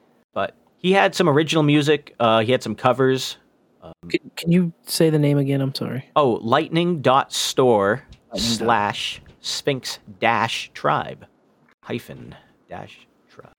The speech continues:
Speaker 1: I could just send it to you in the back channel so you don't have to type it.
Speaker 2: Beautifully. Beautiful.
Speaker 1: Yeah.
Speaker 2: Oh, I'm already there.
Speaker 1: Yeah, you got it?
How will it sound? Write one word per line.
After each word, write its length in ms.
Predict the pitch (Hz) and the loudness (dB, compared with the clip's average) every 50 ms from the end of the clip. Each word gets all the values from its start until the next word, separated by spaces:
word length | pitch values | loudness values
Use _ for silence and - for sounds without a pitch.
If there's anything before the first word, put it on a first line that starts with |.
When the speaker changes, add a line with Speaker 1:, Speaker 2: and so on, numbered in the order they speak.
| - - - | -20 -8 -4
Speaker 1:
I 100 | - 110 | -4 -4
could 160 | - - 90 | -2 -4 -8
just 160 | 78 90 - - | -8 -10 -8 -6
send 200 | 98 95 95 85 | -4 -4 -4 -6
it 60 | 71 | -8
to 100 | - 98 | -8 -8
you 60 | 92 87 | -8 -8
in 40 | 85 | -8
the 60 | 78 | -6
back 220 | 73 90 92 95 - | -6 -6 -6 -6 -6
channel 300 | - 101 82 87 85 - | -10 -10 -10 -10 -12 -16
so 120 | - - | -18 -18
you 60 | - 110 | -16 -14
don't 40 | 104 | -14
have 180 | 107 - 113 | -10 -8 -6
to 60 | 120 117 | -4 -4
type 160 | 104 101 101 | -4 -4 -6
it. 0 | |
Speaker 2:
Beautifully. 200 | 104 - - - _ _ _ _ _ _ _ | -8 -12 -14 -18 _ _ _ _ _ _ _
Beautiful. 580 | - 107 107 123 131 117 110 - 104 113 - - - _ _ _ _ _ - | -12 -6 -2 -2 -2 -2 -4 -6 -10 -12 -14 -16 -20 _ _ _ _ _ -10
Speaker 1:
Yeah. 160 | 92 104 110 | -6 -4 -2
Speaker 2:
Oh, 20 | |
I'm 140 | 107 113 110 | -2 -2 -2
already 180 | 107 107 110 104 - | -4 -4 -6 -8 -8
there. 120 | 113 110 - _ _ _ _ _ _ _ _ _ _ _ _ - | -10 -10 -12 _ _ _ _ _ _ _ _ _ _ _ _ -4
Speaker 1:
Yeah, 80 | - 135 | -2 0
you 60 | 117 | 2
got 140 | 117 123 156 | 2 2 2
it? 100 | - - | 0 -4